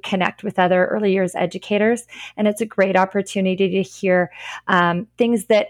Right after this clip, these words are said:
that we can connect to, things that affirm us, because sometimes we might feel a little bit isolated, we might feel a little bit alone, but I feel that, um, technology, like I said,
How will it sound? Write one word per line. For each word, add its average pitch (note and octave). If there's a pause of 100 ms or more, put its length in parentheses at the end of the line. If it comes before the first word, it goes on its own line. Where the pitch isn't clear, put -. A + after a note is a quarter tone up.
that G3
we G3
can F#3
connect F3+
to, A3
things G3
that F3+
affirm F3+
us, G3
because F#3+
sometimes G3+
we G3+
might F#3
feel F#3 (380)
a G3+
little G3+
bit G3
isolated, F#3
we F#3
might F3+
feel F#3+
a F#3
little F#3
bit F#3
alone, F3
but F3
I F3
feel F#3
that, F3
um, F#3+
technology, F#3
like E3+
I F#3+
said, F3+